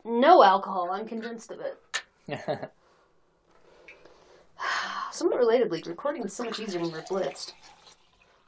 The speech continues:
Speaker 2: Okay,
Speaker 1: When I'm blitzed.
Speaker 2: so, Inanna, here's your script.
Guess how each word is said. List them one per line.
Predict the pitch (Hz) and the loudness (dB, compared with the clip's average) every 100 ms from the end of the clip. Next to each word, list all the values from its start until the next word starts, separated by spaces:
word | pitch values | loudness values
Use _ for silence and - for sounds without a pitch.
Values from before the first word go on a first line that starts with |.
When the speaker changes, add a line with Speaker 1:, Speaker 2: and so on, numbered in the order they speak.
| _ _ | _ _
Speaker 2:
Okay, | 165 165 143 | -2 0 0
Speaker 1:
When | 190 | 0
I'm | 185 | -4
blitzed. | 151 | -4
Speaker 2:
so, | - 147 120 - _ _ - | 4 6 6 2 _ _ -4
Inanna, | 135 143 117 107 214 - - | 2 4 4 2 -2 -6 -6
here's | 135 131 | -4 -2
your | 123 123 | 2 2
script. | 127 - 131 - | 0 2 2 2